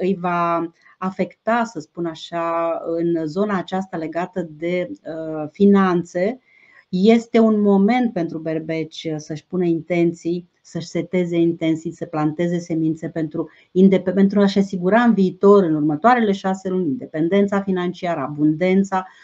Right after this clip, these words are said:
succesul, să atragă aceste lucruri și pot să facă aceste lucruri prin puterea intenției. Uh,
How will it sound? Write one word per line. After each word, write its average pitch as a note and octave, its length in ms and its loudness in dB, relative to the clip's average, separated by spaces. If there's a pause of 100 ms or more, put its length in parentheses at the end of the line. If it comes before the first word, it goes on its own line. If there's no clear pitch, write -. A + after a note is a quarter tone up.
succesul, G3 680 -2
să - 160 -8
atragă G3+ 760 0 (120)
aceste D3+ 600 -10
lucruri E3+ 540 -4 (280)
și - 240 -8
pot G3+ 280 4
să F3+ 100 0
facă D#3 240 -2
aceste D#3 360 -6
lucruri E3+ 300 -2
prin E3+ 180 -2
puterea E3+ 380 -2
intenției. A#3 840 2 (400)
Uh, G3 140 4